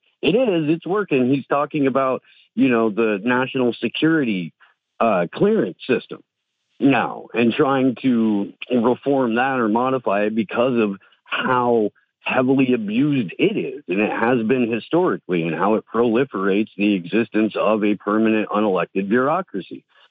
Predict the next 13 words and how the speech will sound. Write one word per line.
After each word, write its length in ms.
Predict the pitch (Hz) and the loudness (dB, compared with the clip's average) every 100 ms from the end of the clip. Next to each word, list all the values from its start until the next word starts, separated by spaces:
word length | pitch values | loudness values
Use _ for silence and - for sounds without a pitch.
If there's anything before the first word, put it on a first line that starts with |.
| _ | _
Um, 420 | 123 120 98 80 - 135 - | 2 2 2 -2 -2 -2 0
so 340 | 190 165 151 117 | 2 2 2 0
we're, 340 | 160 180 160 131 - - _ _ _ _ - | 2 2 2 -4 -14 -20 _ _ _ _ -2
<laughs> 260 | 139 156 160 - - - | 0 2 0 -4 -14 -2
whether 340 | 123 196 196 | 2 2 2
or 60 | 165 | 2
not 220 | 147 143 | 0 0
it's 180 | 135 110 | 0 -2
a 40 | |
dog 280 | 110 113 123 | 0 0 0
and 120 | 104 | -2
pony 320 | - 113 139 135 | 0 2 2 0
show, 340 | 151 147 147 | 0 0 -2